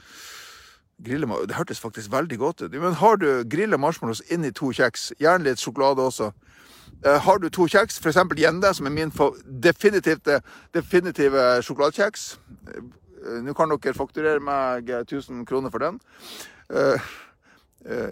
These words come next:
Gjende, der altså. Kokkejævels favorittkjeks. Som et hint av kokos, eh, ingen palmolje. Eh, k-, eh, Gjende ble forresten ikke det samme etter at de kuttet ut palm-, palmolje.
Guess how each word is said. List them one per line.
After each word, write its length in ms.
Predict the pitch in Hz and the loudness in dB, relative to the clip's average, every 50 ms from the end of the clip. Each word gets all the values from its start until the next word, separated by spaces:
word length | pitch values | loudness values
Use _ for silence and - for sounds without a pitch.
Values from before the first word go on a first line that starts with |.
| - - | -8 0
Gjende, 480 | 117 135 156 185 208 190 208 214 226 - 113 120 | 4 4 4 6 4 4 4 4 2 0 0 2
der 280 | 156 165 190 185 127 | 4 6 6 6 4
altså. 460 | 85 113 113 - - - 101 92 92 92 _ _ _ _ _ - | 2 0 -2 -4 -6 -6 -6 -6 -6 -8 _ _ _ _ _ -10
Kokkejævels 500 | - - 180 - 220 190 180 170 147 - - | -8 -6 -2 0 2 2 2 0 -2 -4 -6
favorittkjeks. 800 | - 127 123 151 175 160 - - 160 151 104 - - - - - - - _ _ | -4 -4 -2 -2 -4 -4 -4 -4 -4 -4 -4 -6 -12 -20 -20 -20 -20 -20 _ _
Som 240 | - - - 151 131 - | -16 -10 -8 -8 -6 -4
et 140 | 143 139 | -6 -6
hint 380 | - - - 165 196 214 196 - | -6 -2 0 0 0 2 0 -2
av 160 | - 135 135 | -4 -4 -4
kokos, 540 | - - 202 190 - 269 233 226 - - - - - - - - - | -2 -4 -6 -4 -4 -4 -6 -6 -6 -10 -14 -18 -20 -20 -18 -8 -4
eh, 300 | 117 117 110 110 110 104 - - - | -2 -2 0 0 -2 -4 -4 -6 -4
ingen 240 | 208 220 233 220 180 | -2 0 0 -2 -2
palmolje. 640 | - 180 220 208 202 202 202 208 175 131 131 101 - _ _ - - _ _ _ _ _ _ _ _ _ _ _ _ _ _ _ _ _ _ _ - - - - - - - | 0 0 2 2 0 -2 -4 -6 -8 -8 -10 -12 -14 _ _ -20 -20 _ _ _ _ _ _ _ _ _ _ _ _ _ _ _ _ _ _ _ -20 -20 -20 -20 -20 -10 -6
Eh, 80 | - 139 | -6 -6
k-, 160 | - - - | -4 0 2
eh, 240 | - 143 139 143 147 | 2 2 2 2 4
Gjende 560 | 160 175 190 196 185 160 139 120 101 - 117 | 4 4 4 4 4 4 4 4 2 -2 -2
ble 160 | 113 139 143 | 0 0 2
forresten 380 | - 170 131 - - 131 107 - _ _ _ | 2 2 0 -2 -2 -8 -12 -14 _ _ _
ikke 400 | - 175 - - - 175 139 110 | -6 -6 -6 -2 0 0 0 2
det 140 | 95 98 113 | 0 -2 -2
samme 320 | - - 139 156 165 160 135 | 2 2 2 2 2 0 -2
etter 240 | - 127 - - | -2 -2 -2 -2
at 80 | 127 - | -4 -2
de 80 | 120 113 | -4 -4
kuttet 320 | - - 123 - 123 113 | -4 -6 -4 -2 -2 -2
ut 60 | 101 | -2
palm-, 400 | - 107 101 104 104 104 - - - | -2 -4 -4 -4 -6 -8 -12 -6 -2
palmolje. 540 | - 110 110 113 117 117 120 110 - - | -2 -2 -2 -2 -6 -10 -10 -12 -14 -18